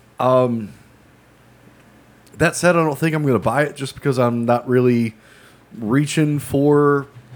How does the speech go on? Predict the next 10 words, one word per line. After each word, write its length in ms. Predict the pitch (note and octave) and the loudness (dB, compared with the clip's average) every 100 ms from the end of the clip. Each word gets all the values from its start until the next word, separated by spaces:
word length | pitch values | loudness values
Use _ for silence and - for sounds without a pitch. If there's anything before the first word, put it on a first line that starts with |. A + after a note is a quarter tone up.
| - _ _ _ - | -20 _ _ _ -16
something 360 | - C#3+ C3+ B2 | -6 -4 -4 -2
like 220 | A#2+ A#2+ | -2 -2
this. 460 | - C#3+ D3 - - - - _ - F2+ F#2 - - | 0 0 0 -6 -12 -20 -20 _ -12 -10 -10 -14 -8
Absolutely 560 | C3+ D#3+ D3+ F3 D3 A#2+ | -4 -4 -2 -2 0 0
nothing 340 | B2+ D#3 A#2+ G2 | 0 0 -2 -2
wrong 260 | A2+ F3+ | -2 -2
with 160 | A2+ G#2 | -4 -4
it 120 | F#2+ | -4
at 100 | F2 | -2
all. 340 | G2 D3+ - | -2 -2 -6